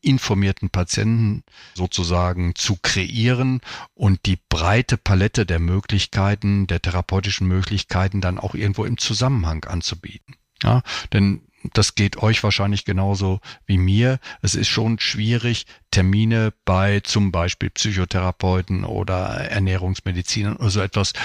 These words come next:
zu bekommen, das zeitlich auch so miteinander zu koordinieren, dass eben dann eine multimodale Therapie herauskommt. Oftmals ist es so, dass so meine Erfahrung, viele denken da auch schon mal dran,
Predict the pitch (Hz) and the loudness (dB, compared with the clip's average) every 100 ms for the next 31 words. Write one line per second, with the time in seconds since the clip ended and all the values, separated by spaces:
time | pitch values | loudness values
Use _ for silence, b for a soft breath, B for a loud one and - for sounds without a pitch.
0 | B - 90 92 - 98 110 127 B B | B -2 0 0 0 2 2 2 B B
1 | - 101 - - 98 113 110 - - 92 | 0 0 0 -2 0 0 -2 -4 -2 -4
2 | - B B - 92 98 123 - 120 104 | -6 B B -4 2 2 2 0 0 0
3 | 95 95 101 98 - 90 - 92 90 85 | 2 2 0 -2 -4 -6 0 0 0 0
4 | 95 104 104 98 - - 98 95 95 - | 0 2 2 0 -2 -2 -2 0 -2 -2
5 | 95 90 90 95 98 90 92 87 90 92 | 0 2 2 0 0 -4 -4 -2 -2 -2
6 | - 95 92 - 98 104 b b b _ | -2 -2 -2 -2 -2 -4 b b b _
7 | 101 104 120 - 76 76 - 120 - - | 2 4 2 0 -4 -6 -4 -2 -2 0
8 | 117 120 98 92 107 104 98 - 90 85 | 0 0 -2 -2 0 0 0 0 0 0
9 | 95 87 85 - 90 131 143 B B B | 0 -2 -4 -4 0 0 -2 B B B
10 | _ _ - 104 82 - - 87 107 120 | _ _ -4 -2 -2 -2 -2 2 4 2
11 | 113 110 131 - 131 135 131 123 135 | 2 0 -2 -2 0 0 -2 -2 -2